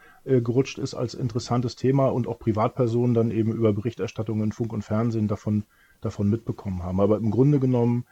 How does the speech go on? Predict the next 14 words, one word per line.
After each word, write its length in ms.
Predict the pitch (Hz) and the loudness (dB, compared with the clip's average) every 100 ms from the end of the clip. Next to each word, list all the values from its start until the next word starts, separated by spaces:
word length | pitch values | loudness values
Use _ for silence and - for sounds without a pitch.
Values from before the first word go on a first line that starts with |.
| _ | _
Cyberrisiken 760 | - 113 117 110 127 147 143 110 | -6 2 6 6 6 0 -2 0
an 160 | 110 | 0
sich 200 | 113 139 | 0 0
gibt 240 | 139 131 120 | -2 -4 -6
es 80 | |
schon 420 | - 123 113 110 - - | -4 0 0 0 -6 -10
seit, 560 | 107 110 117 117 - - | -4 2 0 0 -12 -4
äh, 380 | 117 110 110 110 | 0 0 0 -2
Automatisierung, 960 | - 113 117 110 110 104 117 135 123 120 | -2 -2 0 -2 -2 -4 -2 0 0 -2
seit 260 | 107 110 - | -2 -4 -2
Industrie 640 | 120 113 - - 123 120 | -2 -2 -6 -6 -4 -4
vier 220 | - 123 | -2 -4
Punkt 260 | 113 117 120 | -2 -6 0
null. 320 | 120 131 | 2 2